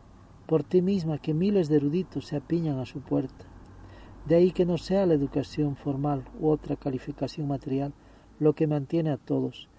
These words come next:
sino el Señor Krishna, que protege y mantiene a todo el mundo. Cuando alguien nunca ha adorado los pies de loto del Señor Govinda,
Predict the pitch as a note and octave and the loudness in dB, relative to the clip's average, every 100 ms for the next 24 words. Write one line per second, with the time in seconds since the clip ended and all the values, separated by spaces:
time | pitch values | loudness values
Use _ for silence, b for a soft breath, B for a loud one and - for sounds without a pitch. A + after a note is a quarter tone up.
0 | b b - D#3 D3+ D3+ - C#3 D3 - | b b -8 -2 -2 -2 -4 -2 -2 -4
1 | D3 E3 - B2+ - D3 - C3 D#3 C#3+ | -2 -2 -2 -12 -14 -10 -8 -2 -2 -2
2 | D3 B2+ A#2+ - C#3 B2+ B2 - D3 C#3 | -4 -8 -10 -8 -8 -6 -10 -4 -2 -2
3 | B2+ A#2+ B2 A#2+ - _ _ _ b b | -2 -6 -10 -12 -16 _ _ _ b b
4 | b b b b _ D3+ D3+ E3+ G3+ F#3+ | b b b b _ 0 4 8 8 8
5 | D#3 D#3 G3+ G3 D#3 C#3+ B2+ E3 D3 D#3+ | 2 2 2 0 -2 -4 -4 0 4 6
6 | D3+ E3 E3 C#3+ C3+ - D#3+ D#3+ C#3+ C#3+ | 8 8 6 4 0 -4 0 2 4 2
7 | D3+ - C3+ B2 - C#3 C3 C3 D3+ D#3+ | 2 0 -6 -6 -8 -6 -4 -2 -2 -4
8 | C#3 | -6